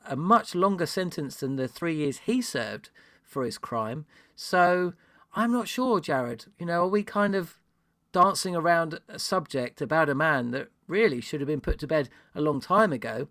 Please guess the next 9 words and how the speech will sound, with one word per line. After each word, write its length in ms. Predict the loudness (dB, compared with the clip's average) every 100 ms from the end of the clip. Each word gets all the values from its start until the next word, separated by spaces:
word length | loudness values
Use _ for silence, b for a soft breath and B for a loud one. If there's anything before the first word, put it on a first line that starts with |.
| b b
especially 460 | -10 -6 -4 -4 -2
when 160 | -2
you 80 | -4
consider 600 | -6 -6 0 0 0 -8 -12 b b b b b _
in 160 | -4 -2
this 180 | 0 -2
country, 720 | -2 -6 -6 -6 -4 -4 -6 -6
in 140 | -2
England, 600 | 0 0 -2 -4 -4 -6